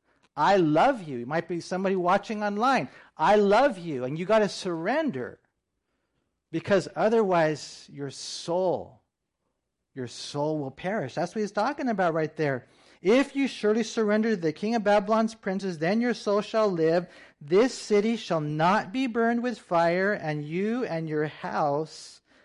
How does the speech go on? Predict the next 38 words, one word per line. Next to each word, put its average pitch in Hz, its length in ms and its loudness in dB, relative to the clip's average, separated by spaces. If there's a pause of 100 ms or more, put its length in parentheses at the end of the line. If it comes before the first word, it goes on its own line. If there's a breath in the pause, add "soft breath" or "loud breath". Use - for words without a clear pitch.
that's - 220 -2
your 269 100 0
family, 196 560 0
by 131 220 -4
the 131 100 -8
way, 120 400 -8
your 135 220 -10
family. 170 840 -2 (220 soft breath)
Now 175 140 0
again, 170 400 2
leaders, 160 580 0
remember 156 760 -2 (180 soft breath)
how 196 440 2
you 151 280 -6
influence 160 1000 -6 (400)
your 135 100 -8
family. 156 840 -2 (560)
He 175 120 -10
says, 170 240 -2
"If 185 180 -2
you 208 60 -2
surrender, 190 460 -2
your 156 200 -2
house 160 360 0
shall 143 300 -2
live. 156 340 0 (300 loud breath)
But 214 540 4
if 185 200 -4
you 190 120 -8
do 165 100 -6
not 220 320 -2
surrender 226 460 -2
to 196 60 0
the 170 120 -4
king 170 240 -10
of 156 80 -8
Babylon's 160 540 0
princes, 208 560 -4